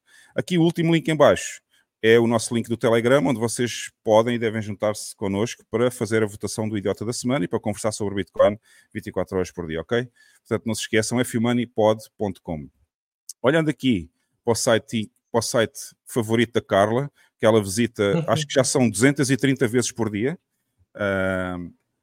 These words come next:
Speaker 1: continuamos com Bitcoin em primeiro lugar, como sempre, desde o dia três de janeiro de dois mil e nove. O flippening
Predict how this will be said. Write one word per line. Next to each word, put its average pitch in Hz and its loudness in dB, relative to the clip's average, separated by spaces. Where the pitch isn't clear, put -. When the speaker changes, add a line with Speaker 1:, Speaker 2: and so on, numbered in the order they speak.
Speaker 1:
continuamos 120 0
com 120 -2
Bitcoin 101 0
em 95 -2
primeiro 95 -2
lugar, 80 -4
como 90 -8
sempre, 90 -8
desde 98 -2
o - -4
dia 95 -2
três 104 0
de 90 -8
janeiro 95 -2
de 87 -6
dois 90 -2
mil 90 0
e - -2
nove. 92 0
O 151 2
flippening 139 2